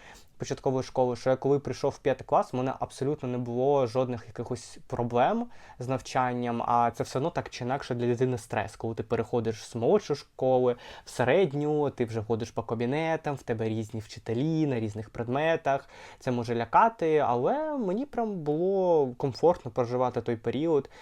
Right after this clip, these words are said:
і я пам'ятаю, що я по-своєму кайфував і був щасливою дитиною.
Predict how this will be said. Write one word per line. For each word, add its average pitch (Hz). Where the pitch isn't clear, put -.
і 123
я 123
пам'ятаю, 117
що 113
я 120
по-своєму 113
кайфував 117
і 120
був 120
щасливою 143
дитиною. 139